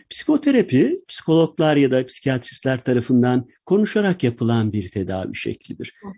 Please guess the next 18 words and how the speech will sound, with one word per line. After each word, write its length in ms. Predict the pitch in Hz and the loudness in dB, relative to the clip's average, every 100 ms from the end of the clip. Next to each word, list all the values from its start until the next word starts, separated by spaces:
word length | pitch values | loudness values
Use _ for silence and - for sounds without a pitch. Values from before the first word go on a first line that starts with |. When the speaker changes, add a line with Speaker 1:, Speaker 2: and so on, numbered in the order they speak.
| 214 | -2
Speaker 1:
Kişiyi 300 | 233 - 185 | -2 2 0
sıkıştıran, 640 | - - 151 - 147 151 | 0 -8 -6 0 4 6
mutsuz 360 | 147 143 143 151 | 6 4 0 0
eden 380 | 143 139 139 135 | 2 4 4 4
duygusal 440 | 139 135 - 147 | 2 0 -2 -2
travmaların 800 | 175 - 135 135 127 123 127 123 - _ _ | -2 -2 2 2 4 4 4 2 -6 _ _
tespit 420 | 131 123 - 143 | -2 -2 -4 0
edilerek 480 | 127 131 131 131 131 | 0 2 2 0 -2
kişinin 520 | 185 196 185 180 175 _ _ - | -4 2 4 2 0 _ _ 2
bunlarla 440 | 139 135 135 127 | 4 4 4 4
yüzleşmesi 920 | 123 123 117 123 - 120 117 127 127 - _ _ 117 | 4 2 2 0 0 -2 0 0 0 -4 _ _ -2
ve, 200 | 131 135 | 0 2
e, 280 | 135 120 | 0 -2
farklı 420 | 117 - 131 - - | -2 -4 -4 -2 -6
açılardan 720 | - 123 127 123 123 123 117 | -2 0 2 2 0 0 0
bakması 600 | 117 117 123 - 131 120 | -2 -2 -4 -2 -4 -4
sağlanarak 720 | - 113 104 101 101 131 165 | -4 -2 0 -2 -2 -4 -6
kişinin 480 | - - 175 170 | -8 -2 2 2